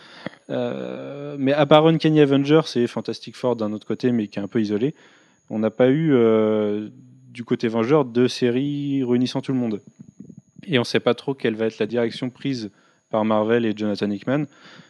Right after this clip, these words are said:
surtout que l'idée, c'est non, pas non plus de, d'aller se mettre à l'opposé des franchises cinématographiques qui partent un peu, euh, éventuellement dans le cosmique, comme on a pu le voir avec, euh, des éléments d'Avengers.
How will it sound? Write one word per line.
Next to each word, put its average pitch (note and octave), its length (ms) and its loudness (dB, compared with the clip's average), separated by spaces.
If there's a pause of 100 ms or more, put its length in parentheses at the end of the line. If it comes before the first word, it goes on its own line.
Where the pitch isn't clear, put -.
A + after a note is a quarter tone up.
(100)
surtout - 520 -2
que - 180 -2
l'idée, A2 380 2
c'est A#2+ 160 -4
non, G#2 180 -2 (240)
pas B2 80 4
non A2+ 160 -2
plus C#3+ 240 -4
de, G#2 500 0
d'aller G#2+ 300 -4
se - 240 -10 (120)
mettre A2+ 220 -6
à A2 40 2
l'opposé A2+ 420 -2
des G#2+ 260 -6
franchises G#2+ 460 -8
cinématographiques A2 800 -6 (680)
qui A#2 160 -6
partent A#2 300 -2
un A2 100 -2
peu, B2+ 160 -2
euh, G#2 880 2
éventuellement A2+ 460 -2
dans A2+ 100 0
le G2 60 -4
cosmique, A#2+ 500 -2
comme A2 180 -2
on G#2+ 140 -4
a G#2 80 -6
pu - 120 -8
le G#2 60 -8
voir A#2+ 240 0
avec, G#2 300 -4
euh, - 80 -10 (840)
des D3+ 200 -10
éléments A2+ 260 -4
d'Avengers. A#2 320 2